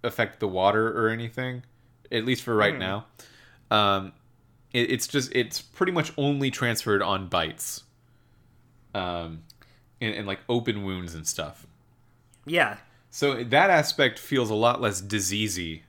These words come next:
Speaker 1: than covid. But just the, the idea of, like, "Hey, this world is, is, is, uh, re-, it's turned off. It's just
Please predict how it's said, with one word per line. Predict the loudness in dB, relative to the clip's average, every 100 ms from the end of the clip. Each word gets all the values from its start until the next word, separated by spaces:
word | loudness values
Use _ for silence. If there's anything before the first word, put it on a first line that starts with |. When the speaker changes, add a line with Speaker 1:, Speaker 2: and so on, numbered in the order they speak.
| _
Speaker 1:
than | -10 -8 -8 -10 -16 _ _ _
covid. | -6 -6 -6 -10 -14 -20 _ _
But | 0 2
just | -2 2
the, | 0
the | 2 4 6
idea | 6 6 6
of, | 6
like, | 2 4
"Hey, | 2
this | 4 2 0
world | 2 6 6 4
is, | 0
is, | -2 -6 -6 -4
is, | -4 -2
uh, | -2 0 0 -2 -6 _ _ _ _ _ _ _ _
re-, | -8 -8 -4
it's | -2 -2 -4 -4
turned | -2 6
off. | 6 6 -2 -8
It's | -6 -4
just | -2 -4